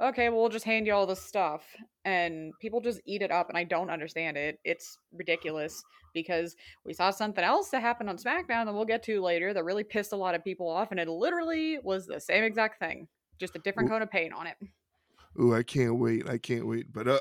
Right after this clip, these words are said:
Speaker 2: other stuff that happened on Raw, uh, Nikki A S H versus Rhea Ripley. Rhea Ripley gets the win with the Riptide there. Then we have Miz versus Dominic Mysterio. The Miz gets the win over Dominic Mysterio. A lot of this stuff is just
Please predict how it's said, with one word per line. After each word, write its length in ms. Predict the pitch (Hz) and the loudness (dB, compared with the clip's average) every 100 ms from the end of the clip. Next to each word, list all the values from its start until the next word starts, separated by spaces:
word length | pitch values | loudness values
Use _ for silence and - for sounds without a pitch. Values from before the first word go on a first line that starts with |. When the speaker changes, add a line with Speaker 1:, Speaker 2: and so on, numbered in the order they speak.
| 127 | 4
Speaker 2:
other 240 | 160 160 | 4 4
stuff 340 | 139 160 147 - - _ | 2 2 2 -4 -20 _
that 120 | - 139 | 0 8
happened 320 | 156 151 147 | 10 10 8
on 140 | 139 | 8
Raw, 320 | 143 151 151 139 - - | 10 10 10 6 -2 2
uh, 600 | 131 135 135 131 127 123 - _ | 6 8 10 12 10 8 0 _
Nikki 380 | 147 170 170 156 156 | -4 -2 2 4 6
A 60 | 156 | 6
S 140 | 147 165 | 4 2
H 180 | 151 | 0
versus 340 | - 151 135 131 | 0 -2 -2 0
Rhea 200 | 151 151 | 4 4
Ripley. 320 | 151 147 151 | 4 2 0
Rhea 220 | 143 147 | 4 4
Ripley 360 | 147 151 143 135 | 4 2 0 -2
gets 280 | 131 139 - | 0 -2 0
the 100 | 123 | -2
win 380 | 135 156 151 143 - _ | 2 4 4 -2 -16 _
with 180 | 135 127 | 2 4
the 80 | 131 | 4
Riptide 640 | 156 165 - 165 151 143 | 4 2 4 6 6 4
there. 400 | 156 156 160 156 - _ | 2 4 4 0 -8 _
Then 300 | 131 151 156 | 0 2 4
we 80 | 151 | 0
have 300 | 151 139 135 | 2 4 4
Miz 500 | 123 135 147 180 156 | 0 -4 4 4 4
versus 320 | - 151 135 | -2 -4 -2
Dominic 420 | 135 147 147 143 123 | 2 4 4 -4 -6
Mysterio. 680 | 127 - 170 165 156 147 | -6 2 6 6 6 4
The 60 | 131 | 2
Miz 320 | 135 151 143 | 0 0 2
gets 240 | 147 135 | -2 -2
the 120 | - 127 | 0 0
win 440 | 135 156 151 143 - - - | 2 2 2 -2 -10 -14 2
over 320 | 151 135 139 | 2 4 0
Dominic 500 | 127 147 143 135 131 - | 4 4 4 0 -6 -8
Mysterio. 420 | 127 - 156 156 135 | -10 -2 2 2 2
A 80 | |
lot 260 | 156 196 247 | 8 8 8
of 140 | 233 | 2
this 160 | 185 175 | 0 -2
stuff 340 | - 170 156 | 4 2 4
is 180 | 139 135 | -4 -2
just 400 | 139 147 131 - | -2 0 -2 -6